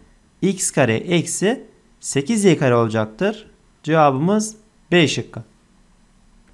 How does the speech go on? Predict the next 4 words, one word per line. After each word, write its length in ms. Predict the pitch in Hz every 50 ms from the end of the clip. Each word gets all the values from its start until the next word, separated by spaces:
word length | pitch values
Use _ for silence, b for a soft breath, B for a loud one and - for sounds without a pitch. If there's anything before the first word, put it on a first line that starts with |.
| _ _ _ _ _ _ _ _ _ _ _ _ _ _ _ _ _ _ _ _ _
Elimizde 460 | 175 180 208 208 220 208 185 220 226
on 260 | - - 214 220 220 214
tane 300 | 214 190 180 185 196 202
mavi, 500 | 190 185 185 175 160 139 117 120 -